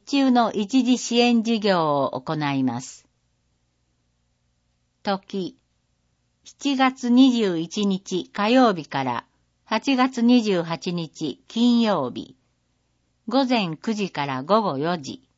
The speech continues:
土曜日、日曜日、祝日、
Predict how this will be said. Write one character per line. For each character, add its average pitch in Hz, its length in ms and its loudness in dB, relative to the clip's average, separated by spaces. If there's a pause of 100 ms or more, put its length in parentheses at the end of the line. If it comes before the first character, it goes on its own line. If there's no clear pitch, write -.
(1500)
土 214 140 -2
曜 254 280 2
日、 - 280 -10 (100)
日 196 380 -2
曜 196 240 2
日、 131 240 -6 (140)
祝 208 340 -6
日、 190 500 -8